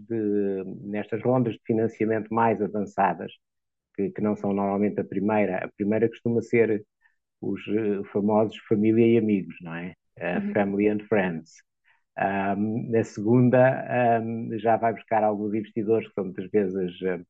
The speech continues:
Speaker 2: E primeiro
Speaker 1: ah,
Speaker 2: capitais próprios, depois até alguns business angels.
Speaker 1: alguns
Speaker 2: Só
Speaker 1: business angels, exatamente,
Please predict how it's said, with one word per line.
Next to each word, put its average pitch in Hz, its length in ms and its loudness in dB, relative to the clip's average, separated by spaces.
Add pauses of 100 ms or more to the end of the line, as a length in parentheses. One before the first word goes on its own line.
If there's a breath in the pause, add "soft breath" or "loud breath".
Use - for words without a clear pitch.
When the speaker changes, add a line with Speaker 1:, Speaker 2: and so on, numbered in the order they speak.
(320)
Speaker 2:
E 190 120 -8
primeiro 208 300 0
Speaker 1:
ah, 196 40 -2
Speaker 2:
capitais 220 560 0
próprios, 262 400 4
depois 226 260 4
até 220 440 6
alguns 208 400 -2
business 214 480 -2
angels. 226 580 -4
Speaker 1:
alguns 120 400 4
Speaker 2:
Só 107 60 -4
Speaker 1:
business 117 340 0
angels, 113 400 0
exatamente, 110 800 0